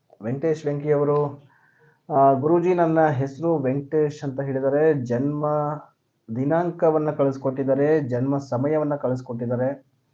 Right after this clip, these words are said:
ಮತ್ತು ಹುಟ್ಟಿದ ಸ್ಥಳ ಬೆಂಗಳೂರು ಅಂತ ಹೇಳಿದ್ದಾರೆ. ಒಂದು ಸೈಡ್ ತಗೊಂಡಿದ್ದೆ, ಓಕೆ, ಸೈಟ್ ತಗೊಂಡಿದ್ದಾರೆ ಅವರು mostly.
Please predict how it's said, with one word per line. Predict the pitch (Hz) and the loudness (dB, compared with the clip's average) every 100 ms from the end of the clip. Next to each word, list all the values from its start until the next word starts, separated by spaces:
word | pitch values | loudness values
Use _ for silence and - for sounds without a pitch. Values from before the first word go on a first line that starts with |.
| _ _ _ _ _ _ _ 160 | _ _ _ _ _ _ _ -2
ಮತ್ತು | 160 196 190 | 2 4 6
ಹುಟ್ಟಿದ | 180 156 170 170 | 4 0 2 2
ಸ್ಥಳ | 170 170 151 156 | 2 4 6 6
ಬೆಂಗಳೂರು | 139 139 151 147 | 6 4 4 6
ಅಂತ | 143 139 | 4 0
ಹೇಳಿದ್ದಾರೆ. | 127 123 139 165 - _ _ _ _ _ - | -2 0 0 -2 -8 _ _ _ _ _ -12
ಒಂದು | 113 135 151 165 170 170 151 - - - - - | -6 -4 -2 0 2 0 -2 -10 -20 -20 -20 -6
ಸೈಡ್ | 143 170 170 165 | -2 0 0 -2
ತಗೊಂಡಿದ್ದೆ, | 156 139 139 135 127 123 117 | -4 -2 -2 -2 -4 -4 -6
ಓಕೆ, | 120 123 117 | -6 -6 -6
ಸೈಟ್ | 113 135 175 - | -2 -2 -2 -4
ತಗೊಂಡಿದ್ದಾರೆ | - 131 123 113 | -2 -2 0 -2
ಅವರು | 104 101 | -2 -4
mostly. | 104 107 117 107 | -10 -8 -6 -6